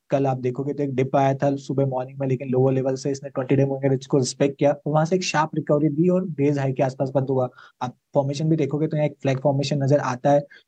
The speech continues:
कल इसमें एक अच्छे खासे लॉन्ग बिल्डअप हुए थे फ्यूचर में और कॉल राइटर्स बैकफुट पर नजर आ रहे थे, तो हो सकता है कि आज मार्केट की शॉर्ट, अ, शॉर्ट कवरिंग आती तो ये लीड करते हुए नजर आए। या वन नाइंटी फ़ाइव का टारगेट रहेगा, वन एटी फ़ाइव का स्टॉप लॉस रहेगा।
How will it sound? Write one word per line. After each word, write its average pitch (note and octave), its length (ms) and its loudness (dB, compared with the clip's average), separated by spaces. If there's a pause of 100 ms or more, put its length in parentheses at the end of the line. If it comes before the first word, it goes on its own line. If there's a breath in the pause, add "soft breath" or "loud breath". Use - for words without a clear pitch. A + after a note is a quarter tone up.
(120)
कल D3+ 220 4 (120)
इसमें D3 200 -2
एक C#3+ 100 -2
अच्छे C#3 220 -2
खासे C#3 240 0
लॉन्ग C3+ 260 2
बिल्डअप C#3 300 4
हुए C#3 120 0
थे C#3+ 100 -4
फ्यूचर C3+ 340 -4
में C#3 120 -2
और C#3 160 -2
कॉल C3 240 0
राइटर्स C3 280 -2
बैकफुट B2 340 -6
पर C3+ 140 -6
नजर B2+ 160 -2
आ C3 160 0
रहे C3+ 120 -2
थे, C#3 120 -4
तो - 220 -6
हो D#3+ 60 6 (180)
सकता D3+ 240 2
है C#3+ 100 4
कि D3+ 120 -2
आज C3+ 180 2
मार्केट B2 320 -6
की C#3 100 2
शॉर्ट, C3+ 600 -2
अ, C3+ 100 2
शॉर्ट B2+ 240 2
कवरिंग C3+ 240 2
आती C3 180 0
तो C#3 100 0
ये C3+ 100 4
लीड B2+ 220 0
करते C3 220 -2
हुए C3 80 0
नजर C3 220 -4
आए। D3 100 -4 (360 soft breath)
या F3+ 60 6
वन E3+ 160 4
नाइंटी E3+ 240 2
फ़ाइव E3 140 2
का E3 100 0
टारगेट D3 340 0
रहेगा, D3 360 2 (180)
वन C#3+ 120 2
एटी C#3 180 -4
फ़ाइव C#3 160 -4
का C#3+ 120 -4
स्टॉप C3 280 -4
लॉस B2+ 160 0
रहेगा। A#2+ 340 0